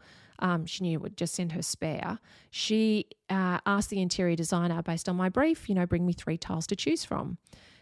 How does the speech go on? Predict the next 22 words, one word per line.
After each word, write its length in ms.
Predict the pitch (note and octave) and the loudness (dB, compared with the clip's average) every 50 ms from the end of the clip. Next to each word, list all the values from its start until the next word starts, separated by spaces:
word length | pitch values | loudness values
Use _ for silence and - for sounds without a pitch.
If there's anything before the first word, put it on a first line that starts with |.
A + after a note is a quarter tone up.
| _ _ _ | _ _ _
You 120 | - B3+ | 0 2
know, 100 | C4 C4 | 2 2
so 180 | C4 - C#4+ C#4 | 4 4 4 4
this 200 | C4+ F4 F4 - | 4 4 2 2
can 160 | - - G4 | 0 0 2
be 140 | F4 D4+ B3 | 4 6 4
a 60 | G3+ | 4
capacity 540 | - - - - A3+ A#3+ - - B3 C#4 C4+ | 2 0 0 0 0 0 -2 0 0 0 0
thing, 260 | - - C4+ C#4 C#4+ | 2 2 0 2 2
but 100 | C#4 C#4 | 2 2
it's 140 | C#4 - - | 2 2 2
also 260 | D#4 D#4 - F4 E4+ | 0 2 2 2 2
a 60 | D#4+ | 2
discernment 720 | B3 - G#3+ - - - G#3+ G3+ G3+ G3+ G#3+ G#3+ G3 - | 2 2 0 0 2 2 2 2 2 2 2 0 -2 -2
thing. 340 | _ E3+ D3+ C3+ A#2+ A#2 F#3+ _ _ - - - - - - | _ -4 -4 -2 -4 -8 -10 _ _ -20 -20 -20 -20 -10 0
I 180 | - B3 D#4+ | 2 2 4
know 160 | F#4 G#4+ G#4+ | 4 4 2
personally 560 | G#4 G#4+ - G#3 A3 - - B3 B3 A#3+ A3+ G#3+ | 2 0 -2 -2 -2 -2 -2 -2 0 0 2 0
as 100 | G3 F#3+ | 0 0
an 80 | F3 | 0
architect 640 | E3+ D3+ F3 F#3 - G3 - F#3+ F3+ - - - - - _ - | 0 0 -2 -2 -4 -4 -4 -4 -4 -4 -4 -8 -10 -12 _ -6
that 280 | F#3+ G3+ G3+ G3 - | 0 4 4 4 4